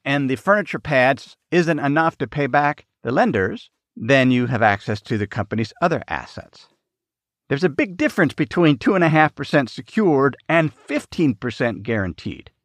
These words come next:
On the Driver Loan Investor Club website,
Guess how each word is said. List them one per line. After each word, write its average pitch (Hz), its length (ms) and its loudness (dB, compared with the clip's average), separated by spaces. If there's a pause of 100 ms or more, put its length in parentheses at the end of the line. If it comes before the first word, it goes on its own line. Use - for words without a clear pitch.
(880)
On 147 160 4
the 135 80 4
Driver 151 360 2
Loan 147 180 4
Investor 135 360 -2
Club 110 360 -4
website, 135 640 -2